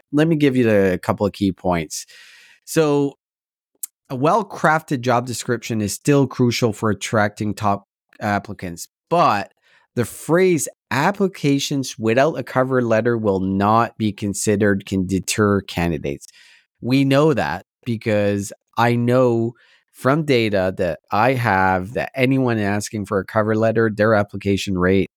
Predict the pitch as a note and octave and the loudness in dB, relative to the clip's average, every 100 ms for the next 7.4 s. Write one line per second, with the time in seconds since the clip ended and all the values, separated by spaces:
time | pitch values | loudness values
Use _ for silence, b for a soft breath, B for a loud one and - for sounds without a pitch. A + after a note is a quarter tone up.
0 | - G2+ F#2+ F#2 - b b b - C3 | -4 0 0 -2 -8 b b b -2 0
1 | B2+ B2+ A#2+ A#2+ B2 C3+ D3 C#3+ C3 G2 | 0 -2 -2 0 2 4 6 6 4 0
2 | - - A2 G2+ - A2+ G#2 G#2+ G#2 - | -6 -4 -2 -2 0 0 2 0 -2 -4
3 | F#2+ G#2 F#2 G2 F2+ F2+ G2 G#2+ A#2 A#2+ | -2 -2 -2 0 0 0 -2 0 2 0
4 | - G2 G2+ - F#2+ F2+ F2 F2 F#2 G#2 | 0 2 2 -2 -2 0 0 0 0 2
5 | G2+ G2 E2+ D2 E2 F#2+ - F#2+ - G2+ | 2 2 0 -2 -2 -2 2 0 0 -2
6 | F2 E2+ E2 D2+ F2+ F2 D#2+ E2 C#2+ B1 | 0 0 0 0 0 0 0 0 -2 -4
7 | - A2 G#2+ C#2+ | -4 0 2 0